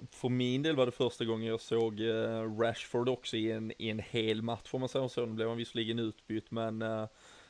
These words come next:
men av att döma på de där fyrtiofem minuterna så, så, så var det svårt att kanske förstå hypen som, som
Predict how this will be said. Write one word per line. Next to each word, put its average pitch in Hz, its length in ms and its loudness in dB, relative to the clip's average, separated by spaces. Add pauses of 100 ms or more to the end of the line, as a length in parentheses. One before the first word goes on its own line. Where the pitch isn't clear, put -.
men 117 200 2
av 120 280 8
att - 180 4
döma 120 420 4
på 117 160 -2
de 120 140 0
där 151 220 6
fyrtiofem 135 400 0
minuterna 113 440 0
så, 113 200 -6
så, 117 260 -4
så - 200 -6
var 123 80 6
det 120 80 2
svårt 123 440 2
att 113 60 -4
kanske 113 260 0
förstå 117 320 0
hypen 120 640 2
som, 131 240 -2
som 127 220 -2